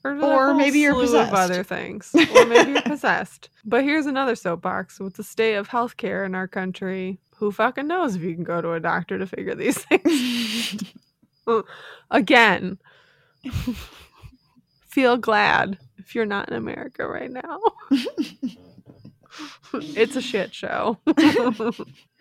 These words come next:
Speaker 2: We laugh because it hurts too bad if we don't.
Speaker 1: Yes. Yeah. Only, only laughing to stop the crying. <laughs>
Speaker 2: <laughs>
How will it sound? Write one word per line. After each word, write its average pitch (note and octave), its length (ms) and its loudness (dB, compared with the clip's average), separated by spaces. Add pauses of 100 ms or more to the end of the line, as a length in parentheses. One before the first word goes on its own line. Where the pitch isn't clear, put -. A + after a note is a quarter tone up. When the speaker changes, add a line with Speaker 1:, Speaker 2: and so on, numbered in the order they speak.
(240)
Speaker 2:
We C#4+ 200 2
laugh A3 360 6
because G3 340 2
it F3+ 200 0
hurts F#3 340 -4
too D#3 160 -6
bad D3 300 -4
if D3+ 160 -10
we D#3 80 -8
don't. C3 340 -10 (460)
Speaker 1:
Yes. A3 420 4
Yeah. A#3+ 360 6
Only, F#4+ 440 4 (200)
only G4 400 6
laughing G#3+ 880 4
to - 120 -8
stop F#3 420 0
the G#3 100 -6
crying. - 580 0 (180)
<laughs> - 0 -
Speaker 2:
<laughs> D4 840 4